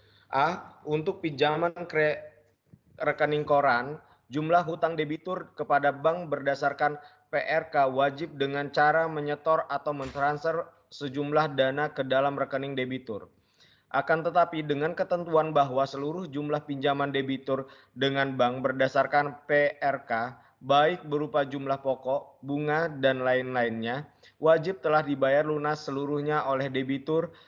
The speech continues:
de-, kepada bank selama-lambatnya pada tanggal lima belas Maret dua ribu dua puluh dua, kecuali jika tang-, jika jangka waktu tersebut diperpanjang secara tertulis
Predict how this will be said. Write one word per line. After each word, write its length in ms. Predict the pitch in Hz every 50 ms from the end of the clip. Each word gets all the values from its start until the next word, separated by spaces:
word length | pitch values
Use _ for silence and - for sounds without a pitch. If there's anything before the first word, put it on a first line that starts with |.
| _ _ _ _ 127
de-, 140 | 127 151 -
kepada 460 | 156 147 - 139 135 135 135 143 139
bank 240 | 139 143 143 147 147
selama-lambatnya 920 | - 139 127 127 131 131 131 131 131 131 135 131 131 - 147 147 147 143 -
pada 260 | 139 131 131 131 131
tanggal 480 | 127 - 131 131 135 139 143 147 147 147
lima 320 | 139 139 139 143 143 147
belas 320 | 147 185 160 156 - - - _ _ _ _ _ _ _ _ _ _ _ _ _ _ _ _ _ _ _ _ _ _ _ -
Maret 420 | 135 139 143 143 143 151 143 135 139
dua 240 | 139 139 135 131 135
ribu 320 | 143 139 139 143 143 -
dua 320 | 147 143 135 131 135 135 - _ _ _
puluh 240 | - 135 135 135 127
dua, 400 | 123 123 120 117 123 139 160 - - - _ _ _ _ _ _ _ _ _ _ _ _ _ _ _ _ _ -
kecuali 480 | 147 143 143 - 156 147 147 156 165 147
jika 320 | 131 139 139 143 143 143 143
tang-, 320 | - 160 165 165 165 - - - 135
jika 560 | 117 147 127 147 160 160 156 147 113 - - - _ _ _ _ _ _ 127
jangka 320 | 123 139 139 131 143 139
waktu 260 | 139 143 143 - 175 175
tersebut 380 | - 156 147 160 151 151 160
diperpanjang 580 | 143 135 - 139 - - 135 139 143 147 147 139
secara 400 | 139 131 - 143 135 131 135 135
tertulis 480 | - 147 147 143 170 170 170 175 170